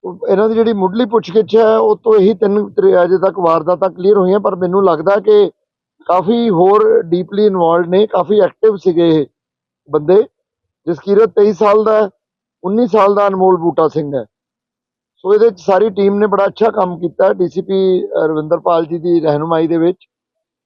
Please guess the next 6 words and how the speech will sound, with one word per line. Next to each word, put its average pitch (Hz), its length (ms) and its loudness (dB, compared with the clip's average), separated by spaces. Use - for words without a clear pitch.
ਸਾਡੇ 165 520 0
ਏ 156 40 0
ਸੀ 175 160 -6
ਪੀ, 175 360 0
ਅ, 151 360 0
ਗਗਨਦੀਪ 175 520 -2